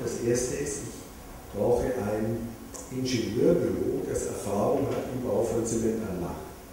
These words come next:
Die muss ich für mich anheuern. Und dem gebe ich einen Auftrag, einen einzigen Auftrag, den ich mir zurechtgelegt habe. Die müssen auf der ganzen Welt die Komponenten zusammensuchen,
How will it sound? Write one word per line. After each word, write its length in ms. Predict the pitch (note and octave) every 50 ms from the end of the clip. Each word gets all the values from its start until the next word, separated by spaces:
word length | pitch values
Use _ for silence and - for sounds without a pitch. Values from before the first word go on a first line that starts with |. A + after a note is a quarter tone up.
| - - - - - - - - - - - -
Die 80 | G#2+ G#2 G#2
muss 160 | A#2+ A#2 -
ich 100 | - F#2 -
für 80 | - - A2
mich 100 | - - - -
anheuern. 560 | G#2 F#2+ F2 F2 F#2 F#2+ F2 F2 - - - - - - - - - - - - - - - - - - - - - - - - - - - G#2
Und 80 | G2+ G2+ A2+
dem 160 | A#2+ A#2+ A#2+
gebe 180 | B2+ C#3 C#3 -
ich 120 | - - -
einen 280 | - C3+ C#3 C#3+ D#3+ D#3
Auftrag, 440 | - - - - - - - - - - - - A#2+
einen 200 | A#2+ A#2+ B2 B2
einzigen 400 | B2+ C#3 E3+ E3+ - - - - -
Auftrag, 360 | - - - - - - - - F2+ G2
den 120 | G2+ G2+
ich 80 | G2+ - -
mir 60 | - -
zurechtgelegt 640 | - - F#2+ - - - - - - - - - -
habe. 400 | - - - - - - - - - - - - - - - - - - - - - - - - - - - -
Die 80 | C3 C3+
müssen 220 | F3+ F3+ - - -
auf 120 | - - A#2+
der 80 | A#2+ A#2+ A#2+
ganzen 320 | A#2 - - - - - -
Welt 200 | A2 - - - -
die 120 | - - -
Komponenten 640 | B2 B2 B2 - A#2 A2 - - - - - - -
zusammensuchen, 1160 | - - A#2 A2+ A2+ A2+ A2+ A2+ A2 G2+ G2 - A#2+ A#2 A#2 A#2 - - F3 G3 - - -